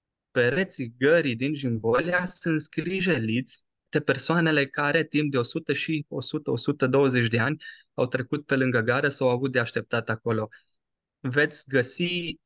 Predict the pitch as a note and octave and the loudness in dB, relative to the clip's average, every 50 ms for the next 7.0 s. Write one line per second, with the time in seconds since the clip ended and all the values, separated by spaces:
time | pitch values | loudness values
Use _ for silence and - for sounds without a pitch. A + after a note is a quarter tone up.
0 | _ _ - D3 C3 C3+ C#3+ D#3 E3 E3 D#3+ D3+ C#3+ C#3+ C#3 C3 C3 C3+ C#3+ D3 | _ _ -2 0 2 2 4 2 2 2 2 0 2 0 0 0 0 0 2 2
1 | D3 - _ - C3+ - C3 B2+ B2+ B2+ C3+ C#3+ D3 C3+ A2 G#2+ G#2+ G#2+ B2 B2+ | 0 -2 _ -10 -6 -4 -2 -2 0 0 0 0 0 0 0 0 0 0 0 -2
2 | B2+ - - - C#3+ C3 C#3+ D3 C#3 B2+ B2+ B2+ B2+ C#3+ D3+ D3+ D3 - - C#3 | -2 -2 -2 -2 0 2 2 0 -2 -2 -4 -4 -2 0 0 -2 -2 0 2 2
3 | C3+ C3 B2 A#2+ A#2+ - C#3+ D3+ C#3+ - A#2+ A2 G#2 G#2+ - _ _ - C3 C3 | 4 2 2 0 -2 0 0 0 0 -2 -4 -6 -8 -8 -12 _ _ -8 -4 -4
4 | C3+ C3+ - - B2+ A#2 A#2+ B2+ C3+ B2+ B2+ A2+ G#2 G2+ - _ _ _ _ - | -4 -4 -4 -4 -4 0 0 2 2 2 0 0 -2 -2 -4 _ _ _ _ -8
5 | - C3+ C3+ B2+ B2+ - - C3+ B2 B2 B2+ B2+ C3 B2+ - - B2+ B2+ C3 C3+ | -4 0 2 2 2 2 2 2 2 4 4 2 2 0 0 0 2 2 4 4
6 | C#3 C3+ C3 B2+ B2 B2+ B2 B2 A#2+ A#2+ C#3 C#3 C#3+ C#3+ C3 A#2+ A2 G2+ - | 2 4 2 2 4 2 2 0 0 2 2 4 4 6 4 4 2 0 -2